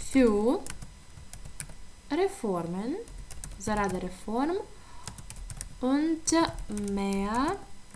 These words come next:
Demokratie demonstriert, demonstriert. Super. Wann ist die Mauer in Berlin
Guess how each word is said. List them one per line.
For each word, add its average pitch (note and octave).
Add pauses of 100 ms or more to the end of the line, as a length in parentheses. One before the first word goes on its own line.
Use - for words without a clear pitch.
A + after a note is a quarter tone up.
(580)
Demokratie A3+ (2000)
demonstriert, A#3
demonstriert. F#3+ (540)
Super. F3+ (840)
Wann C#4+ (100)
ist A#3+
die G#3+
Mauer B3
in G#3+
Berlin F#3+